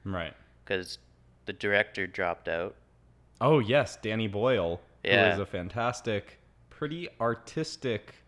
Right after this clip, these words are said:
Speaker 1: surprisingly artistic for that franchise, and he's out.
Speaker 2: Yeah, and they brought in the two writers who wrote Skyfall and another one.
Speaker 1: Admittedly, Skyfall's the only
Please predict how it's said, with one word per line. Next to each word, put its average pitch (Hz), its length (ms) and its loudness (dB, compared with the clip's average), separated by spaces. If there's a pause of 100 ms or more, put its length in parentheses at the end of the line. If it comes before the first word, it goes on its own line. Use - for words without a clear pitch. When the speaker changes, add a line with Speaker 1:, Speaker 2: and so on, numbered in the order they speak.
(160)
Speaker 1:
surprisingly 143 640 0
artistic 117 560 -2
for 98 400 -4
that 95 300 -2
franchise, 92 840 -6 (220)
and 95 120 -6
he's 101 240 -4
out. 98 280 -2 (100)
Speaker 2:
Yeah, 107 480 6
and 123 340 10
they 113 80 8
brought 107 280 8
in 107 80 0
the 104 140 -8 (100)
two 110 460 0
writers 101 760 2 (800)
who 110 300 -6
wrote 101 360 2 (800)
Skyfall 107 1160 2 (240)
and 95 840 -6
another 113 420 -2
one. 135 440 -4 (1040)
Speaker 1:
Admittedly, 131 480 0
Skyfall's 131 580 0
the 127 160 -4
only 110 580 -2